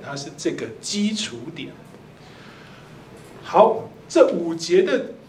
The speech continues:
重点描述呢，我们大概可以看出哈，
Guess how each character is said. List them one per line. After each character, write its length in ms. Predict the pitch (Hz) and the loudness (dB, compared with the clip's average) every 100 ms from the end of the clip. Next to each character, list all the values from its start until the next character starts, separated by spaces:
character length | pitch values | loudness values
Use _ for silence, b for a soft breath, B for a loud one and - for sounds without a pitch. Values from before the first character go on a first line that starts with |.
| - | -8
重 200 | - 180 - | -4 -4 -4
点 180 | 156 143 139 | -6 -8 -8
描 220 | 139 165 | -4 -4
述 280 | - 226 156 | -4 -4 -4
呢， 120 | 147 143 | -4 -6
我 60 | 170 | -6
们 100 | - | -2
大 140 | 269 | 2
概 160 | 247 233 | 2 2
可 100 | 214 | 0
以 60 | 175 | -2
看 360 | - 247 - | -2 -2 -2
出 280 | - 170 160 | -4 -6 -4
哈， 320 | 160 135 - | 0 0 -2